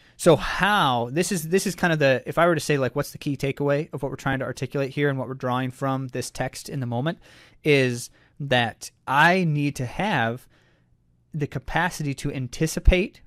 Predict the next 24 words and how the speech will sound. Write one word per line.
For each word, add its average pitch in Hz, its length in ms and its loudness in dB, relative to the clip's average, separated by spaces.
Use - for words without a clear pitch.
what 147 160 2
I'm 139 140 0
going 139 220 -2
to - 80 -8
experience, 123 760 -2
especially 160 500 0
in 139 60 0
a 127 60 -2
performance 127 840 -4
capacity 117 560 -6
where 120 200 -4
it's, - 180 -12
like, 90 300 -8
um, 120 320 -10
something 135 300 -2
that 117 100 -4
matters 120 460 2
more 127 220 -2
than 123 100 -6
just, 120 180 -10
like, 120 120 -8
a 123 40 -2
daily 123 380 0
thing. 151 340 -4